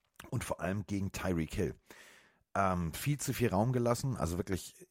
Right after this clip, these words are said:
äh, schematisch ganz, ganz schlechte Defense, die da gecallt wurde.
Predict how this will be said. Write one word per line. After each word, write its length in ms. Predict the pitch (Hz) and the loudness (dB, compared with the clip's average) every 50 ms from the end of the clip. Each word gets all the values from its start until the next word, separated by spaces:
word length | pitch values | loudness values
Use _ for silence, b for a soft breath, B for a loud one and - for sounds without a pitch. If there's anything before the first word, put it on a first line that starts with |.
| _ - - | _ -16 -14
äh, 260 | 58 60 - - - | -12 -12 -10 -6 -2
schematisch 840 | - - 117 95 92 90 82 90 110 - 143 131 113 - - - - - 98 | 0 4 4 6 6 6 4 4 2 2 2 2 2 0 -4 -8 -10 -2 2
ganz, 300 | - 104 104 107 - - | 4 4 4 4 0 -2
ganz 180 | 85 82 - | -2 -2 -2
schlechte 320 | - - 78 69 - - 69 | -2 -2 -4 -4 -6 -6 -8
Defense, 400 | 67 71 69 - - 82 - - | -8 -8 -8 -6 -6 -6 -6 -4
die 100 | 80 76 | -4 -2
da 100 | 76 71 | -2 -2
gecallt 440 | 73 71 - - 80 78 69 - | -4 -6 -4 -2 -2 -2 -2 -4
wurde. 240 | 78 76 82 113 120 | -4 -4 -4 -4 -6